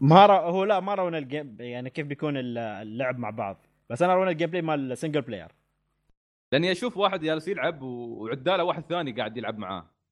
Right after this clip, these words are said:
Speaker 1: شاشة
Speaker 2: في الجيم
Speaker 1: ثانية.
Speaker 2: بلاي.
Speaker 1: لا، مو
Speaker 2: ف-،
Speaker 1: لوكال.
Speaker 2: المفترض، إيه، المفترض إنه فيه، المفترض إنه فيه. بس عمومًا،
Speaker 1: أيوة.
Speaker 2: آه، بتكون، بتكون، أنا متأكد إن هاي يمكن أكثر لعبة أنمي الناس بيكونوا متحمسين لها.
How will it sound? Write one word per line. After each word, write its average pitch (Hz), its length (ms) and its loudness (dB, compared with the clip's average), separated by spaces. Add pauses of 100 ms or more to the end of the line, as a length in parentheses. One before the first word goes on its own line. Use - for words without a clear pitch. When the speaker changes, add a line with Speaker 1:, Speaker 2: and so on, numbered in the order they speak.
(640)
Speaker 1:
شاشة 123 220 -10
Speaker 2:
في 123 100 -6
الجيم 117 160 -2
Speaker 1:
ثانية. 98 100 -6
Speaker 2:
بلاي. 92 200 -8 (1600)
Speaker 1:
لا، 120 180 -2
مو 113 100 -4
Speaker 2:
ف-، - 20 -4
Speaker 1:
لوكال. 117 300 -4 (760)
Speaker 2:
المفترض، 170 340 0
إيه، 156 140 2
المفترض 135 440 -4
إنه 104 160 -4
فيه، 87 320 -8
المفترض 107 360 -8
إنه 85 160 -10
فيه. 82 280 -16 (540)
بس 151 120 0
عمومًا، 220 300 2
Speaker 1:
أيوة. 160 140 0
Speaker 2:
آه، 113 680 -4
بتكون، 165 460 0
بتكون، 160 220 0
أنا 156 100 4
متأكد 151 360 -2
إن 151 80 0
هاي 151 360 0
يمكن 131 240 -8
أكثر 160 280 -4
لعبة 135 280 -2
أنمي 160 420 -2
الناس 123 240 0
بيكونوا 120 260 -4
متحمسين 110 480 -2
لها. 82 140 -10